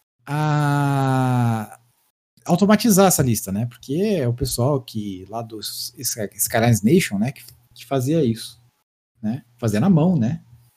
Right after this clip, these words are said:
E é um trabalho do cacete fazer isso, né? Fazer essa atualização lá. Então, eles arrumaram isso, né? Pra fazer, fazer essa parte.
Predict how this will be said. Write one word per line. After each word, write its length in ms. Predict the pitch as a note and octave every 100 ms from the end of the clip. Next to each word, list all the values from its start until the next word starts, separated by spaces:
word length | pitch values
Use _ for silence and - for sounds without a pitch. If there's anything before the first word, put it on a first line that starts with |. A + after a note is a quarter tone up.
| _ _ -
E 400 | G2 G2 G2 F#2
é 80 |
um 80 | G#2+
trabalho 340 | B2+ C#3 A2+ C#3+
do 100 | -
cacete 460 | - - - -
fazer 280 | - - B2
isso, 260 | G2+ - G2
né? 160 | A#2 _ _ _ _
Fazer 160 | A#2+ A2+
essa 100 | A#2
atualização 520 | A#2 A2 G#2+ - G#2+
lá. 180 | E2+ - _ _ _ _ _ _ - - _ -
Então, 460 | A#2+ A#2 B2 D3+
eles 200 | D#3+ D3
arrumaram 460 | E3+ F#3 E3 F3+ A3
isso, 440 | C#3+ A#2+ - - _ _ _ _ _ _ _ _ _ _ _ -
né? 380 | - G2 C3+ D3 _ _
Pra 120 | A#2
fazer, 640 | A#2 A#2+ A#2 B2+ B2+ B2 A#2
fazer 160 | C3
essa 140 | B2+ D#3
parte. 520 | A#2 F#2 - -